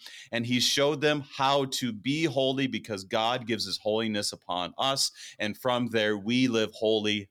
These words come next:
lives. As the Lord comes to Moses in the tent of meeting today, it's gonna be a wild ride, but also every chapter, every verse, we ask this question, "Where do we see Jesus?" And today, boy, do we see him. For the gifts are ready,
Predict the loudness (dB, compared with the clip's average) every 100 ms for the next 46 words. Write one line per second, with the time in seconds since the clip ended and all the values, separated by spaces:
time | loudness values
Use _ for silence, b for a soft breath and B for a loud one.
0 | -10 -2 0 0 -2 -6 -10 B B B
1 | -2 -2 0 2 2 0 -2 0 0 -2
2 | 0 0 0 0 -2 -2 -4 -4 -4 -4
3 | -4 -6 -2 0 0 0 -2 0 2 0
4 | -4 B B -10 -4 0 2 2 4 4
5 | 4 2 2 2 2 0 -6 B B 2
6 | 4 2 2 0 0 -2 0 0 -2 -6
7 | -6 -4 -4 -2 -4 0 2 2 2 0
8 | 0 0 0 0 -2 -2 -2 -2 -6 -10
9 | -16 _ _ _ -4 0 2 2 2 2
10 | 2 0 0 0 -2 0 0 0 -4 -6
11 | -8 -2 2 2 0 -2 0 0 -4 -6
12 | -4 -2 -2 -4 -6 -10 -14 b b b
13 | -6 -4 -2 -2 0 0 2 0 -2 -8